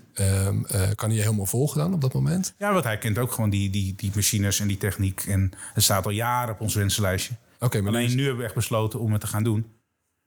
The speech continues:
Speaker 2: Of tenminste, bijna helemaal besloten.
Speaker 1: Om het te gaan
Speaker 2: Eh,
Speaker 1: doen. En je wil bij hem nog wat dingen fine-tunen
Speaker 2: Ja.
Speaker 1: voordat je
Speaker 2: Ja.
Speaker 1: daar duidelijk over gaat.
Speaker 2: Ja.
Speaker 1: En wanneer moet dat plaatsvinden? Dat je dat, eh
Speaker 2: Eh, nou, we willen met twee maanden de knoop doorhakken. En dan zal die, eh, machine met een jaar geleverd worden.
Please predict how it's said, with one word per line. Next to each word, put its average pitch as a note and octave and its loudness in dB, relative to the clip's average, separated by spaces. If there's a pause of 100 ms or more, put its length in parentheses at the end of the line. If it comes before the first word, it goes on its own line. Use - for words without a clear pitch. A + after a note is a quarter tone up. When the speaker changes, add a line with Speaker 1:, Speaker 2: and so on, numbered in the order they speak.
(160)
Speaker 2:
Of - -20
tenminste, G2+ 2
bijna G#2 0
helemaal G2+ 0
besloten. A2 -2
Speaker 1:
Om G#2 -8
het G2+ -4
te - -14
gaan G2+ 0
Speaker 2:
Eh, G2 4
Speaker 1:
doen. G#2+ 4 (320)
En G2+ -4
je G#2 2
wil G#2+ 2
bij G#2 2
hem G#2+ 2
nog G#2+ 0
wat G#2 -2
dingen G#2+ 0
fine-tunen G#2 0
Speaker 2:
Ja. G2+ 2
Speaker 1:
voordat F#2+ -2
je G#2+ 0
Speaker 2:
Ja. G#2 4
Speaker 1:
daar - 0
duidelijk F#2 -2
over G#2 -4
gaat. - -6
Speaker 2:
Ja. - -2
Speaker 1:
En A#2 -4
wanneer A#2+ 2
moet C3+ 0
dat C#3 -6
plaatsvinden? E3 2
Dat D#3 0
je D3+ -2
dat, C#3 -2
eh D3+ -4
Speaker 2:
Eh, C#3 -2
nou, A#2 0
we A2 0
willen A2 0
met G#2+ 0
twee A#2+ 0
maanden G#2+ 0
de G2 -2
knoop A#2 -2
doorhakken. B2+ -2
En G#2 0
dan G2+ 2
zal G2 2
die, F#2 -2
eh, F#2 -2
machine F#2+ 0
met F#2 2
een G2+ -2
jaar F#2 0
geleverd G2+ -2
worden. A#2+ 0